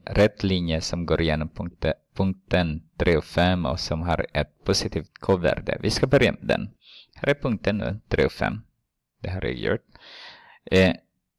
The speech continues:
om ni vill att k-värde är positivt så det måste vara varje steg vi går upp antingen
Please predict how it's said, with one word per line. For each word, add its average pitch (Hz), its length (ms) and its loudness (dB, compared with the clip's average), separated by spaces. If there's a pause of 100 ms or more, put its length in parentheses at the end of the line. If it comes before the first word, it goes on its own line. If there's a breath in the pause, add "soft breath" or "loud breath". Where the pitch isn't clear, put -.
(180)
om 120 180 6
ni 127 100 4
vill 131 260 6
att - 200 0
k-värde 90 640 2
är - 60 -4
positivt - 540 0
så 73 140 -2
det 80 100 -2
måste 98 280 0
vara 76 380 2 (160)
varje 90 380 2
steg 123 580 2 (220)
vi 87 160 -2
går - 300 -2
upp - 180 -8
antingen 69 380 -8